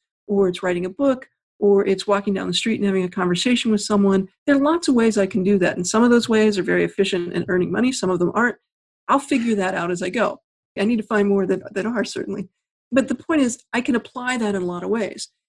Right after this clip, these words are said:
If I think of myself as just a journalist in today's environment where newspapers are dying,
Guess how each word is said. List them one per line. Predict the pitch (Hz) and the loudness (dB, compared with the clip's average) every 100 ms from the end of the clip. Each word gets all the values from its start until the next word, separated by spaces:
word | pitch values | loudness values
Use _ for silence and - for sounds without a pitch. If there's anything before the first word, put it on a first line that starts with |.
| _ | _
If | 233 247 | -2 0
I | 233 | 0
think | - 370 | 2 0
of | 330 | 0
myself | 233 208 - 196 196 | 0 0 0 -2 -2
as | 190 180 | -4 -4
just | - 202 196 185 | 0 0 0 -4
a | |
journalist | 185 190 190 277 359 - - _ _ _ _ | -4 -4 -2 -2 -2 -6 -16 _ _ _ _
in | 214 214 | 2 2
today's | - 202 214 247 247 - - | 2 4 4 2 -2 -8 -4
environment | 220 196 190 233 262 | 0 2 2 2 0
where | 175 | -2
newspapers | 180 196 208 214 214 202 | -2 -4 -2 -2 -2 -2
are | 180 | -2
dying, | 170 180 269 302 | -2 -2 -2 -4